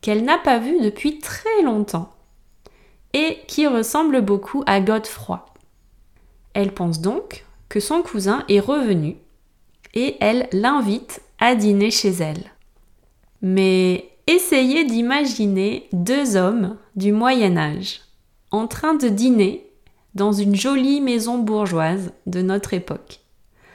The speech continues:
C'est vraiment très drôle. Cette scène du dîner pourrait être une scène de théâtre. Évidemment,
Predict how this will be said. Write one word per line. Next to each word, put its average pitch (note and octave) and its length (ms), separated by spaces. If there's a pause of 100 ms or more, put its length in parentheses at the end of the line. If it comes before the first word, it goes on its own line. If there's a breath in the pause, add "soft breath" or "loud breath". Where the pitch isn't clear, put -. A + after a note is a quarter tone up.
(460 soft breath)
C'est F#3+ 640
vraiment C4 540
très C4 260
drôle. D#3+ 400 (1040 soft breath)
Cette G#3+ 300
scène C#4+ 440
du G3+ 200
dîner A3 600 (560)
pourrait A3 340
être B3 380
une G3 180
scène A3 420
de F3 180
théâtre. - 720 (2000)
Évidemment, G#3 760